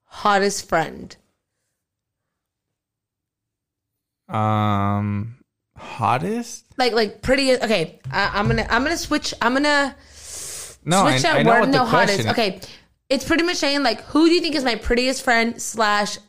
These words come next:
Speaker 1: I'm gonna tap in personality because I feel like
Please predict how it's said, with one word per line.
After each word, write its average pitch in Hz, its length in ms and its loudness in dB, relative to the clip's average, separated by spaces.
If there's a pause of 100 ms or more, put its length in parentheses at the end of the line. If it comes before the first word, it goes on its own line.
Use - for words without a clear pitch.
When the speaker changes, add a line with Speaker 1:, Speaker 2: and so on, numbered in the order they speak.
(300)
Speaker 1:
I'm 240 140 0
gonna 294 140 -2
tap 240 420 -2
in 226 180 -4
personality 196 580 -2
because 196 280 -8
I 185 80 -4
feel 220 260 -2
like 196 300 2